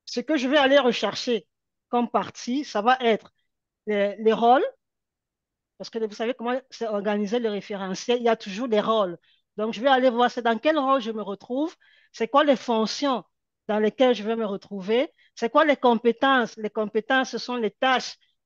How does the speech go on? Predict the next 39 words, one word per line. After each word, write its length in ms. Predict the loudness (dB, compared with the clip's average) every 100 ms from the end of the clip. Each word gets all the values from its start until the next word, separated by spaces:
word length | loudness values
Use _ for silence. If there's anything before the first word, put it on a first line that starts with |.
| -6
que 120 | -4
j'ai 360 | -2 0 -2 -6 _ -12
listées 380 | -12 0 0
tantôt. 600 | 0 -4 -6 -4 -4 -4 -8 _ _
Et 80 | -2
puis, 260 | 2 2 2
c'est 180 | 2 0
quoi 220 | 2 4
les 160 | 4
niveaux ? 500 | 2 0 0 -2 -4 _ _ 0
Les 180 | 2
niveaux, 400 | 4 2 2 0
je 100 | 0
vais 120 | 0 -2
les 80 |
retrouver 580 | 0 -4 -6 -12 -4 -2
à 120 | -2
partir 720 | -2 -4 -4 -10 -6 -4 -4 -6 _ _ _
de 80 | 0
mes 140 | 0 2
commandes 460 | 2 4 4 2 -2 _ _
qui 80 | -8
vont 180 | -6 -2
être 200 | -2 -2
mes 160 | -2
activités 560 | -4 -6 -12 -10 -2 -2
types. 320 | -2 -10 -10 _ _ _ _ _ _ _
Donc, 160 | -10 -10
je 140 | -10 -2
vais 320 | 2 2 2 _ _ _ _ _ -2
aller, 400 | 2 4 4 0
on 80 | 0
va 160 | 2
aller 180 | 4 2
chercher 540 | 0 -6 -8 -8 -8 -10 _ _
à 180 | -2 0
ressortir 840 | 4 2 2 0 -2 -4 -4 -4 -4
ces 280 | -4 -4 -4
éléments-là. 720 | -6 -2 -2 0 0 -2